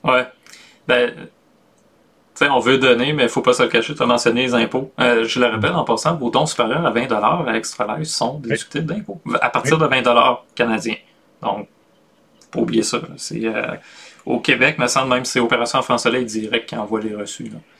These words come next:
Speaker 1: Fait que, euh, je, je veux pas m'avancer, là, mais, euh, me semble que c'était ça que j'avais reçu
Speaker 2: Vous
Speaker 1: la
Speaker 2: pouvez
Speaker 1: nouvelle.
Speaker 2: l'avoir directement sur la page. Quand vous faites le don, vous avez, euh, le lien déjà, vous avez l'hyperlien qui vous est envoyé pour cliquer pour déjà réclamer le papier d'assurance.
Speaker 1: Ouais.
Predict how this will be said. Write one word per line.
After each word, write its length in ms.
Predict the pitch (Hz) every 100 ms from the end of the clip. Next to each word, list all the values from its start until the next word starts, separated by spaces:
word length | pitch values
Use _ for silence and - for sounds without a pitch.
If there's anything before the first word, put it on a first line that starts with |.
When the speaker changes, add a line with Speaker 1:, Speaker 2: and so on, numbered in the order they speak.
| _ - _ _
Speaker 1:
Fait 100 | -
que, 100 | -
euh, 480 | 107 104 104 104 117
je, 160 | 120 160
je 100 | -
veux 80 | 120
pas 120 | 120
m'avancer, 440 | 123 113 107 -
là, 200 | 151 147 -
mais, 160 | 113 110
euh, 300 | 107 104 107
me 100 | 107
semble 180 | 123
que 60 | 120
c'était 140 | -
ça 160 | 110 120
que 40 |
j'avais 200 | 110 110
reçu 180 | 104 -
Speaker 2:
Vous 60 | 120
Speaker 1:
la 40 |
Speaker 2:
pouvez 220 | 113 127
Speaker 1:
nouvelle. 140 | 127 117
Speaker 2:
l'avoir 220 | 107 120
directement 440 | 110 104 110 104
sur 140 | 113 104
la 100 | 90
page. 240 | 101 110
Quand 100 | 120
vous 120 | 123
faites 200 | 117 135
le 120 | 117 101
don, 300 | 110 123 110
vous 160 | 101 101
avez, 460 | 90 104 104 107
euh, 180 | 92 95
le 140 | 101
lien 340 | 95 98 107 110
déjà, 320 | 101 90 104
vous 160 | 107 101
avez 240 | 95 110
l'hyperlien 800 | 113 104 107 107 98 101 101 107
qui 100 | 110
vous 180 | 101 92
est 140 | 90
envoyé 460 | 95 90 85 85 104
pour 180 | 107
cliquer 320 | - 98 - 107
pour 160 | 107
déjà 320 | 92 95 95
réclamer 500 | 101 110 95 87 92
le 140 | 90 92
papier 240 | 107 -
d'assurance. 420 | 104 - - - -
Speaker 1:
Ouais. 140 | 123